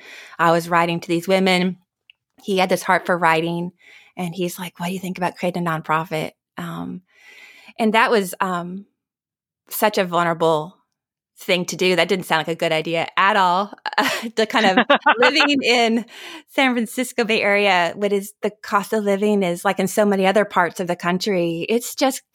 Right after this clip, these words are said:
Speaker 1: kind of crazy. Um, and it wouldn't make sense to, like, this isn't gonna work. And also I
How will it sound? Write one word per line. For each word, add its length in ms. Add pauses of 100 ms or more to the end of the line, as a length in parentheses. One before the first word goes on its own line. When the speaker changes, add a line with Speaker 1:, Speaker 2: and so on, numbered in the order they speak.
(120)
Speaker 1:
kind 220
of 80
crazy. 720
Um, 380 (400)
and 260
it 100
wouldn't 320
make 200
sense 420 (120)
to, 320
like, 240 (120)
this 380
isn't 320
gonna 240
work. 300 (120)
And 160
also 380
I 240